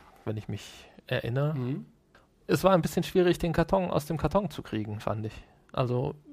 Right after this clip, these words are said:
Speaker 1: mir ist er an einer Stelle eingerissen, was ich vermeiden wollte. Also dieser Umkarton
Speaker 2: Mhm.
Speaker 1: mit dem bedruckten Bildchen.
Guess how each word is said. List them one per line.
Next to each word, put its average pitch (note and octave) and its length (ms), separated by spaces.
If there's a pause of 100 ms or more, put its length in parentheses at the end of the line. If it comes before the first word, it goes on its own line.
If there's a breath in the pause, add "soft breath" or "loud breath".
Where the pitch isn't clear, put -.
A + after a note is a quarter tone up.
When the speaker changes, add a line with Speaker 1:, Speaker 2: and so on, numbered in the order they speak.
(120)
Speaker 1:
mir F3 240
ist - 100
er E3 140
an D#3 160
einer E3 240
Stelle D3+ 260
eingerissen, D3 720
was C#3 380
ich - 100
vermeiden B2+ 420
wollte. A#2 280
Also - 160
dieser A#2 300
Umkarton C#3+ 680
Speaker 2:
Mhm. C#3+ 260 (580 loud breath)
Speaker 1:
mit A#2 140
dem A2+ 140
bedruckten A#2 420
Bildchen. C#3+ 460